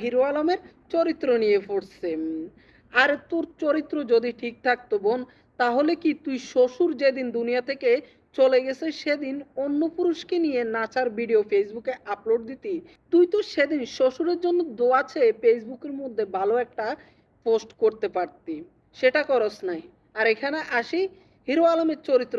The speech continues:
নিয়ে কথা বলতেছস। না মানি আপনারা চিন্তা করেন, একটা মেয়ে কতটা পল্টিবাজ হলে এরকম উদ্ভট কথা বলতে পারে। মানে সে তার দোষ চাপা দেওয়ার জন্য হিরো আলমকে এখন চরিত্রহীন বানাই দিছে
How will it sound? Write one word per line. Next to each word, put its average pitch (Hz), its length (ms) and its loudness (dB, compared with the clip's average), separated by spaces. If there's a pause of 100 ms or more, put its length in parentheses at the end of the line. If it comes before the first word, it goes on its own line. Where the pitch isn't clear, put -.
(120)
নিয়ে 214 160 0 (380)
কথা 202 260 -2
বলতেছস। 175 640 -4 (360)
না 240 220 0
মানি 330 260 2 (160)
আপনারা 311 240 -2 (140)
চিন্তা 311 260 2
করেন, 208 300 0 (100)
একটা 247 260 -4
মেয়ে 269 340 -2
কতটা 254 320 0 (140)
পল্টিবাজ 302 560 2
হলে 247 340 4 (300)
এরকম 302 320 -4 (200)
উদ্ভট 247 400 -2
কথা 226 240 2
বলতে 185 380 0
পারে। 156 240 -6 (720)
মানে 294 320 0 (360)
সে 285 140 4 (140)
তার 285 300 -2
দোষ 294 220 -4 (260)
চাপা 262 300 -2
দেওয়ার 294 300 0
জন্য 285 220 -2
হিরো 240 280 0
আলমকে 262 360 0
এখন 269 320 -2 (480)
চরিত্রহীন 285 640 0
বানাই 277 280 -2
দিছে 269 220 -8